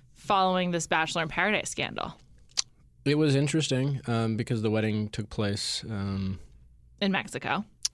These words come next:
Speaker 2: in Mexico, uh, before, right before, um, they announced everything was cleared. I think they
Speaker 1: Mm.
Speaker 2: knew at the point, at the time, but, um, I didn't. Um, I mean, I had a pretty good idea at that point what, what happened, and more importantly, what didn't happen.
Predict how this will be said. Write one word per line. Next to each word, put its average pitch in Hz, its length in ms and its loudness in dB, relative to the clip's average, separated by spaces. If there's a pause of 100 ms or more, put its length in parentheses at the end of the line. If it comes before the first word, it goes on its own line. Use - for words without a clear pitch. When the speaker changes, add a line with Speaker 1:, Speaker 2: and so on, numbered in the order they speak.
(680)
Speaker 2:
in 139 140 6
Mexico, 120 800 4
uh, - 180 -4
before, 120 720 2
right 123 280 4
before, 107 680 0 (140)
um, 104 340 -4
they 107 120 0
announced 104 640 0
everything 98 300 -2
was 85 100 -4
cleared. 85 420 -4
I 113 60 0
think 101 160 4
they 98 120 4
Speaker 1:
Mm. 95 60 2
Speaker 2:
knew 101 160 2
at 90 100 -2
the 90 60 -6
point, - 400 -2 (240)
at 104 100 -8
the - 60 -14
time, 95 460 -6
but, - 140 -16 (840)
um, 101 560 2
I 101 140 -2
didn't. 104 540 -4 (180)
Um, 90 440 -4 (1500)
I 131 40 4
mean, 165 120 6
I 160 40 6
had 151 100 6
a 117 40 2
pretty 113 160 4
good 104 100 4
idea 98 200 2
at 90 80 -2
that 98 160 -2
point 98 220 -4
what, 92 200 -6
what 98 160 -4
happened, 95 420 -2
and 87 140 -4
more 90 140 -4
importantly, 90 320 -6
what 82 120 -6
didn't 92 200 -4
happen. 90 380 -6